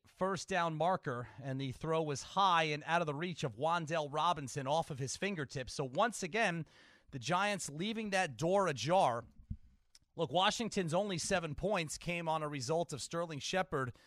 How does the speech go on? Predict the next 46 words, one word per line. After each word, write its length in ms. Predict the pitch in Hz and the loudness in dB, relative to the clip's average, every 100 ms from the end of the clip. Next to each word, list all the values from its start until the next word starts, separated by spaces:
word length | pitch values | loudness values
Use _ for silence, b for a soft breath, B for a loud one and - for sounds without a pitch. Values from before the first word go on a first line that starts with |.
| b b b | b b b
muffing 460 | 127 156 196 202 165 | 0 4 4 2 -4
a 60 | |
punt 580 | 127 - 202 151 - - b b b b b b | -2 4 4 4 -2 -10 b b b b b b
at 220 | 156 160 | 0 0
the 60 | 151 | 0
Giants' 480 | 127 180 180 156 - | 0 2 2 0 -4
twenty-one-yard 800 | 170 190 180 156 147 151 190 160 | -2 0 0 -2 0 2 2 2
line 240 | 127 127 | -2 -2
and 120 | 127 | -4
giving 260 | 127 165 156 | -4 -4 -2
the 60 | |
ball 240 | 135 156 156 | 0 0 -2
to 100 | - | -6
the 80 | 139 | -8
Commanders 480 | - 143 160 156 127 | -4 -2 -2 -2 -4
in 100 | 127 | -6
prime 320 | - 156 156 | -2 0 0
position. 420 | 135 120 151 139 | -2 -4 -6 -6
In 60 | 123 | -8
the 80 | 120 | -8
first 380 | - 175 - | -4 -4 -2
half, 220 | 180 160 - | -2 -2 -2
they 100 | 151 | -6
did 220 | 135 143 | -6 -6
absolutely 680 | 151 170 151 - 160 160 151 | -2 -2 -2 -4 -4 -4 -4
nothing 500 | 139 143 175 - 165 | -4 2 2 0 -2
offensively. 640 | 131 117 - 165 - 143 147 | -2 -2 -2 -2 -4 -4 -2
They 180 | 147 | -2
moved 320 | 143 175 196 180 | -2 -2 -2 -4
it 100 | - | -2
a 100 | 151 | 0
little 440 | 147 135 180 226 190 | 0 -2 -2 -2 -2
bit 300 | 190 196 - | -2 -4 0
better 400 | 202 190 139 - b b b b b - | 0 2 0 -2 b b b b b -6
in 120 | 170 | -4
the 60 | 151 | -2
second 380 | - 208 208 135 | 0 0 0 -2
half, 320 | 113 110 - | -4 -4 -4
but 200 | - 143 - _ _ _ _ _ _ _ | 0 0 -2 _ _ _ _ _ _ _
despite 380 | 156 - 196 226 | -10 2 4 4
the 80 | 202 | 4
fact 260 | 214 202 | 4 2
that 80 | - | -2
the 60 | 147 | -6
Giants 520 | 131 175 202 185 - | -2 0 0 0 2
have 200 | 165 | 0